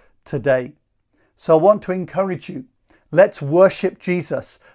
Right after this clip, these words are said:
Let's follow him. Let's shine his light. And let hi-, let's ask him to speak to us as a church and to direct us in the right path so that we can be fruitful and receive the reward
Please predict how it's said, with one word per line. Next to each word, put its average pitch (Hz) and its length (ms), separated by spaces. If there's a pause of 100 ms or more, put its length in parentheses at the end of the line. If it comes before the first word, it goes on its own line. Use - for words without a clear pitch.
(100)
Let's 170 340
follow 190 440
him. 143 240
Let's 196 260
shine 214 480
his 190 340
light. 170 460 (420)
And 151 220
let 175 220
hi-, 170 220
let's 175 360
ask - 300
him 170 160
to 160 100
speak - 440
to 170 180
us 147 380 (280)
as 190 220
a 202 80
church 147 580 (240)
and 156 200
to 156 80
direct 147 680
us 143 320 (240)
in 151 160
the 135 100
right 151 400
path - 640
so - 260
that 143 160
we 156 160
can 156 220
be 131 160
fruitful 143 760 (200)
and 151 180
receive 143 480
the 139 120
reward 139 720